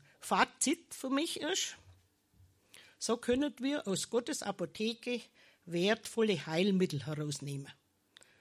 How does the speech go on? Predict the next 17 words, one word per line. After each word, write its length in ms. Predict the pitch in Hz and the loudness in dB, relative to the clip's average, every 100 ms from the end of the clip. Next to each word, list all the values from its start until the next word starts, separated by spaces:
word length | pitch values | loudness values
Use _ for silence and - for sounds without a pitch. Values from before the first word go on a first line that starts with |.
| _ _ | _ _
Das 140 | 220 220 | -4 -2
steht 280 | - 269 | 0 0
zum 180 | - 233 | 0 -2
Beispiel 500 | 226 233 - - 208 | -2 -2 -4 -4 -4
schon 180 | - 202 | -2 0
im 120 | 185 | 0
Jesaja 640 | 175 170 147 170 175 156 165 | 0 -2 -2 -2 0 -2 -2
achtundzwanzig, 800 | 247 - 277 - 277 285 311 - | -2 -4 -6 -4 -4 -2 -4 -8
Vers 240 | - 160 - | -8 -6 -4
fünfundzwanzig, 920 | 240 269 285 - 247 254 254 240 - _ - - - _ - | -6 -4 -6 -4 -2 0 -2 -8 -12 _ -20 -20 -20 _ -6
hat 240 | 190 - | -6 -4
Gott 160 | 269 - - | -6 -4 -8
die 200 | 269 247 | -6 -4
Israeliten 600 | 226 208 190 208 302 285 | -2 0 2 0 -2 -2
an-, 320 | 202 247 269 - _ _ - | 0 0 -2 -6 _ _ -6
äh, 440 | 220 220 226 214 - - - _ | -2 0 0 -2 -6 -18 -20 _
geregt, 480 | - 220 240 240 - | -2 2 2 0 -14